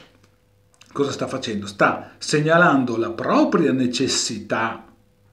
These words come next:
di spostare il livello della conversazione o di quello che è la, la situazione a un livello di risata. Perché nessuno gli ha chiesto, nessuno dice, "Ehi, scusami, dai, fai una battuta così ridiamo." No, non viene richiesta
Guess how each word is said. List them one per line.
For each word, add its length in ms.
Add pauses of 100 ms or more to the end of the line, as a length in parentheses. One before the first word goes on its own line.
(800)
di 140
spostare 600
il 80
livello 440
della 320
conversazione 840
o 140
di 100
quello 280
che 360
è 20
la, 200
la 180
situazione 1160
a 120
un 140
livello 460
di 180
risata. 680 (2000)
Perché 240
nessuno 320
gli 80
ha 60
chiesto, 520
nessuno 280
dice, 320
"Ehi, 160
scusami, 560
dai, 240
fai 120
una 120
battuta 380
così 200
ridiamo." 520 (220)
No, 220
non 140
viene 200
richiesta 560